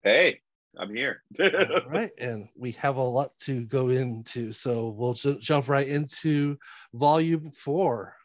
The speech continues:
Speaker 2: which, uh, introduces, um, Prince Robot Four's son, Dango, Jenny, Yuma, um, and, uh, and I'll give you guys the quick, uh,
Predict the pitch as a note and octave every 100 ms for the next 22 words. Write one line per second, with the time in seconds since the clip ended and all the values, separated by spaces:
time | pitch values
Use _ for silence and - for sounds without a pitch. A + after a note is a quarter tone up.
0 | - C#3 C#3 - - C#3 C3+ B2+ B2+ -
1 | _ - - _ _ F3+ G#3 F#3 - F#3+
2 | G#3+ - C#3 G#3+ - C3 B2+ A#2 A2 -
3 | _ - F3 D#3+ - C#3 C3+ C#3 B2 _
4 | D3+ C#3+ A#2+ - - E3+ A#2+ C3+ A3+ -
5 | _ - - - B2 D3 D3+ E3+ F3+ F#3
6 | G3+ C3 A2 C3 C3 D3 F#3 F#3+ _ _
7 | _ C3+ C3 D3+ D#3+ F#3 G#3+ _ _ -
8 | B2 A#2 A2 B2 - C3 B2+ B2 A2+ A#2+
9 | A#2 A#2+ - _ - - - _ _ -
10 | C3+ B2+ B2 C3 C3 C#3 C#3 B2+ B2+ D#3
11 | E3 - B2+ A#2 A2+ - - D#3 E3+ -
12 | - - C3+ C#3 C3+ C3